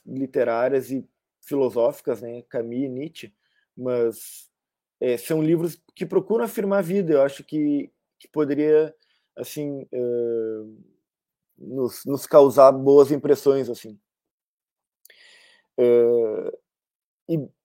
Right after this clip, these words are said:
e, bem, né, eh, eu, eu go-, eu gosto de um, de um trecho ali do, do, do,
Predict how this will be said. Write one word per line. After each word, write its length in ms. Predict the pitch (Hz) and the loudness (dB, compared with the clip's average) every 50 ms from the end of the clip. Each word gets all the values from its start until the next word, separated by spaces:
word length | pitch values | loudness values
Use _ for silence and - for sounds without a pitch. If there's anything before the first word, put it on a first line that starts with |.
| _ _ - | _ _ -10
e, 200 | 143 156 147 151 | -8 -8 -8 -2
bem, 280 | 160 202 247 - 226 | 0 0 0 0 0
né, 280 | 185 151 135 131 135 - - | -2 -2 -2 -2 -4 -4 -2
eh, 340 | 131 135 135 135 131 - - | 0 0 2 0 0 -2 -2
eu, 400 | 131 143 139 143 147 139 127 127 | -2 0 2 2 0 0 -2 -2
eu 100 | 143 139 | -4 -4
go-, 200 | 139 139 151 151 - | -2 -4 -6 -4 -2
eu 160 | 143 143 139 | -4 -4 -2
gosto 400 | 135 135 156 151 156 151 - 156 | 2 4 6 6 6 4 -2 -6
de 80 | 151 | -6
um, 320 | 160 156 156 143 131 123 127 | -4 -4 -6 -8 -10 -12 -12
de 80 | 127 | -10
um 120 | 143 143 135 | -10 -10 -8
trecho 360 | 135 - 139 143 139 - - | -6 -4 -4 -4 -2 -4 -4
ali 140 | 135 127 127 | -4 -4 -4
do, 220 | 123 120 117 113 107 | -6 -6 -8 -8 -10
do, 220 | 104 107 104 101 | -10 -12 -12 -12
do, 380 | 95 101 101 101 110 113 110 | -12 -14 -14 -12 -12 -14 -14